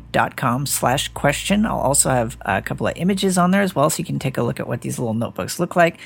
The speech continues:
Really nifty, really useful. And it's just one of the ways I'm gonna say thank you, uh, for you participating in the Rightly Design Show. And I do appreciate your feedback and your time. So again, go to rightly design dot com slash question.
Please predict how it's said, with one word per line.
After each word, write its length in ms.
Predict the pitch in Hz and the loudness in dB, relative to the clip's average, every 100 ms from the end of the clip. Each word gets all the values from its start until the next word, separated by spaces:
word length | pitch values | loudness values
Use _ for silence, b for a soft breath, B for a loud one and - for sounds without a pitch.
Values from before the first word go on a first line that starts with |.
| B B B | B B B
Really 160 | 160 180 | 4 6
nifty, 400 | 175 - 170 165 | 4 2 2 4
really 240 | 147 147 | 4 4
useful. 560 | 147 151 - 151 143 147 B B B | 2 0 -2 0 0 -2 B B B
And 140 | 170 | 2
it's 160 | 196 196 | 4 2
just 160 | 208 | 2
one 80 | 226 | 2
of 100 | 247 | 4
the 80 | 220 | 6
ways 240 | 180 165 | 6 4
I'm 60 | 175 | 2
gonna 160 | 170 165 | 0 2
say 160 | 170 | 2
thank 500 | 156 - 233 220 - | 0 0 2 2 2
you, 240 | 214 208 214 B B B | 2 2 0 B B B
uh, 160 | 135 | 2
for 160 | 139 - | 2 2
you 160 | 151 151 | 2 2
participating 880 | - 135 160 - 151 143 139 135 135 | 2 2 0 0 0 2 4 2 2
in 120 | 117 | 0
the 100 | 113 | 2
Rightly 260 | 113 107 | 0 0
Design 380 | 110 110 143 160 | -2 0 0 0
Show. 420 | 147 143 135 135 147 - - | 2 4 6 4 0 -10 -14
And 180 | 113 110 | -6 -2
I 60 | 104 | -2
do 160 | 120 | 0
appreciate 560 | 113 - 123 - 120 - | -2 -2 -4 0 -2 -2
your 80 | 131 | -4
feedback 540 | - 160 151 147 131 | 0 2 6 4 4
and 80 | 120 | 0
your 80 | 110 | -2
time. 400 | - 165 180 190 B B B | 2 2 4 0 B B B
So 100 | - | 4
again, 320 | 220 277 226 | 6 6 4
go 180 | 131 143 | 4 2
to 80 | 131 | 2
rightly 300 | 131 170 214 | 2 2 2
design 400 | 202 180 156 147 | 2 2 2 2
dot 300 | 127 113 - | 2 0 -2
com 320 | - 110 107 | -4 -2 -2
slash 460 | - - 104 101 - | -4 0 0 0 -4
question. 760 | - 165 - - 170 160 170 | 0 2 2 -4 -2 0 -2